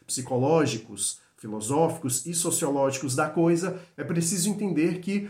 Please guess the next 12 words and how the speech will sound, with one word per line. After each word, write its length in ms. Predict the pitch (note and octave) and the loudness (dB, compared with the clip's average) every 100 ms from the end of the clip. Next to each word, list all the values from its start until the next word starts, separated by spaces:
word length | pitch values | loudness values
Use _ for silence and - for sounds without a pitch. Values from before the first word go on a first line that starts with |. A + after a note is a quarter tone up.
| - | -6
muitas 480 | D#3+ A#3+ A#3+ B3 D3 | 2 4 4 2 2
das 220 | D#3 C#3 | 0 0
vezes 520 | B2+ D3 F3 B2 - A#2+ | 4 4 6 2 0 0
nós 320 | C3 C#3 - | -2 -2 -2
temos 520 | D#3 D#3 B2 - - - | 0 2 2 0 -2 -14
o 80 | |
caos 440 | A2+ C#3 D3 D3+ - | -4 0 2 2 0
bem 320 | C3+ E3+ - | 4 2 4
estabelecido 880 | - - F#3 F#3+ E3+ - E3+ E3+ F3 | 0 2 2 2 2 2 2 0 0
em 120 | F3 | 0
nossas 420 | D#3+ D#3+ D#3+ E3+ | 2 2 0 0
mentes, 680 | E3 D#3 C3+ - A2 - | 4 4 4 0 -2 -2